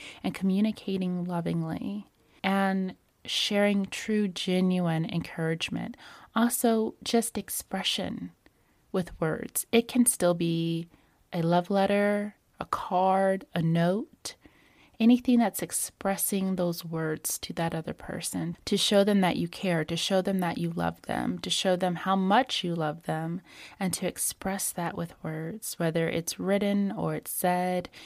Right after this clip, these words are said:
even through a text or a voice message or a phone call or an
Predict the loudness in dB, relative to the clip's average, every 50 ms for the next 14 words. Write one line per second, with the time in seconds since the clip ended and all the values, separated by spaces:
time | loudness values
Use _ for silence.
0 | -20 -20 -20 _ _ -2 0 0 0 -2 -2 -2 -4 -4 -4 -4 -6 -2 0 2
1 | 2 2 0 -6 -8 -8 -8 -10 -12 -10 -6 -2 0 0 0 0 0 -2 -4 -2
2 | 0 0 0 0 0 0 -2 -2 -2 -2 -4 -4 -6 -4 -6 -8 -10 -10 -12 -12
3 | -6 -4 -2 0 0 0 -2 -2 -4 -4 -2 -2 0 0 -2 -2 -2 -2 -2 -2
4 | -2 -4 -6